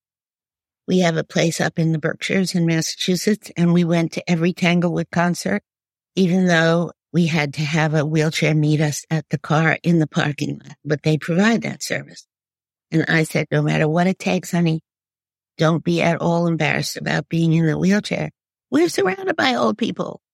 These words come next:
You know, up here, there's a lot of old people who love culture. <laughs> So they're on walkers and they're in wheelchairs and they're also young people, you know, with cut off jeans and, you know, smoking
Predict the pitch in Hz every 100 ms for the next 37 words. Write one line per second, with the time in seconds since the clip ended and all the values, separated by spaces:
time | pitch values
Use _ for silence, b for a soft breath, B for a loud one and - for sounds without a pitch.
0 | _ _ _ 285 285 277 240 226 226 -
1 | 262 254 226 214 175 233 262 233 220 208
2 | 196 - 190 180 175 170 175 208 - -
3 | 202 196 - - - 226 - - _ _
4 | _ _ _ - 339 349 349 269 254 233
5 | 240 247 233 226 233 233 214 190 190 202
6 | 190 208 208 190 180 185 170 180 165 170
7 | 165 170 170 175 170 165 165 165 156 -
8 | 160 151 156 - _ _ _ _ _ 202
9 | 190 180 180 170 160 165 165 147 - 196
10 | 165 156 - 180 170 - 156